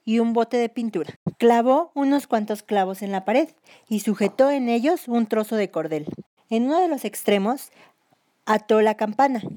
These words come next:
y en el otro un costal de cacahuates. "Nadie podrá burlar esta trampa", aseguró.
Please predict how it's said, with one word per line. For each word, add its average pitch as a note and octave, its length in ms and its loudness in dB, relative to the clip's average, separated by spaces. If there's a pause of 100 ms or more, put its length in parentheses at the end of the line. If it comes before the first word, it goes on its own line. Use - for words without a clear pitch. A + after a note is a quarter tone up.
y G#3 140 2
en G3+ 120 0
el G#3 140 0
otro G#3 280 0
un B3+ 120 -2
costal G#3 340 -2
de F#3 100 -6
cacahuates. - 760 -8 (440)
"Nadie E4+ 460 0
podrá A3 340 0
burlar G3+ 380 0
esta F#3 220 -6
trampa", D#3+ 480 -4 (400)
aseguró. E3 500 -4